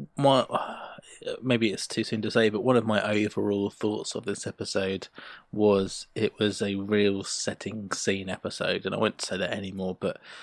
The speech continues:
I, I won't go into that anymore now, but, uh, I think the intro is doing exactly what it does for the rest of the episode, which is kind of set that scene. Um, but Del enters, quite literally belt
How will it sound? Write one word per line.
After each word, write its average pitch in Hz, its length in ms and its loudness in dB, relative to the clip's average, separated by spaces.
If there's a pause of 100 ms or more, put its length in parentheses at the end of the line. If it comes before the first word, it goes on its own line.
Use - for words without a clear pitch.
(240)
I, 120 60 6
I 113 140 8
won't 107 200 6
go 98 120 2
into 98 220 -2
that 92 120 4
anymore 98 300 -4
now, 98 300 4
but, - 300 -10
uh, 101 300 2
I 107 120 -2
think 113 280 2 (1160)
the 110 200 8
intro 107 300 4
is 98 120 0
doing 101 240 -2
exactly 98 520 -4 (240)
what 117 240 -4 (260)
it 101 180 -4
does 101 240 0
for - 160 -2
the 98 80 0
rest 101 260 -2
of 104 60 -4
the 101 100 -2
episode, 98 480 0
which - 220 -8
is 98 300 -4 (540)
kind 101 220 6
of 92 80 -2
set - 200 2
that - 240 -4
scene. 98 400 -2 (220)
Um, 101 360 -6
but 120 200 8 (120)
Del 160 200 12
enters, 151 500 4 (340)
quite - 240 12
literally 117 420 4
belt 113 380 6